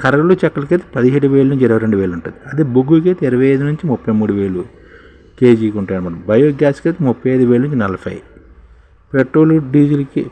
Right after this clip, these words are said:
పెట్రోల్కి అయితే నలభై ఐదు వేలు, డీజిల్కి కూడా నలభై ఐదు వేలు, కిరోసిన్కి నలభై ఐదు, సీఎన్జీకి అయితే యాభై వేలు ఉంటుంది,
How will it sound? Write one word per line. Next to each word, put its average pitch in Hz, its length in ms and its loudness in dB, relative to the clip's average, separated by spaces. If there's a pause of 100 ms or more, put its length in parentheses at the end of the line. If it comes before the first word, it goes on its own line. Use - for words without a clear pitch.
పెట్రోల్కి 147 440 2
అయితే 151 140 -2
నలభై 123 260 0
ఐదు 135 100 2
వేలు, 147 220 0
డీజిల్కి 135 420 0
కూడా 156 140 0
నలభై 131 240 2
ఐదు 135 100 -2
వేలు, 170 120 -2
కిరోసిన్కి 135 560 0
నలభై 131 280 0
ఐదు, 170 180 0
సీఎన్జీకి 165 680 0
అయితే 170 140 -2
యాభై 120 300 2
వేలు 131 140 2
ఉంటుంది, 131 320 -4